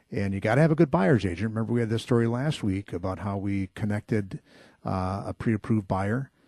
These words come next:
who's very cooperative, very smart, with a new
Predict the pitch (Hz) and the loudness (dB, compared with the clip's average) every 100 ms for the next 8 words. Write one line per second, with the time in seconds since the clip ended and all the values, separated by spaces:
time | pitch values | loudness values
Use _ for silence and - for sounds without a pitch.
0 | _ - 95 85 127 147 - 110 104 - | _ -4 -4 2 4 4 4 0 0 -2
1 | 110 95 107 123 - 95 - 104 120 131 | -4 0 0 0 0 -2 0 2 2 2
2 | 117 113 120 143 | 4 6 4 2